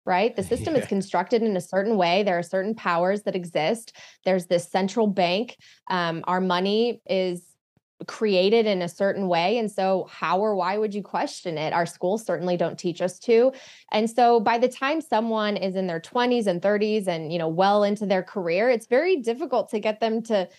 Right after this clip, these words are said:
Speaker 1: stop and say, "Oh, maybe I could be completely wrong about how, of, how all of this functions." So, um, questioning power structures is probably,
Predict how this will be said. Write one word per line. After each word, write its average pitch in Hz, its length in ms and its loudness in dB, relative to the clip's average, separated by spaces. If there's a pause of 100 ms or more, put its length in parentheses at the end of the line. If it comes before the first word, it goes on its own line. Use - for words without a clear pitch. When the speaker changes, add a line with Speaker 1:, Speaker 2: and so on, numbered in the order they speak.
(100)
Speaker 1:
stop 226 500 0
and 214 100 -2
say, 202 280 0
"Oh, 202 160 0
maybe 240 340 -2
I 220 140 0
could 214 180 -8
be 202 100 -8
completely 202 500 -2
wrong 185 360 0
about 185 240 -2
how, 185 220 2
of, 185 200 -4
how 196 260 0
all 196 260 0
of 185 60 -8
this 185 220 -8
functions." 190 680 -4 (420)
So, 214 380 4
um, 214 340 0
questioning 302 560 -2
power 208 320 2
structures 185 540 -2
is 185 100 -8
probably, 190 760 0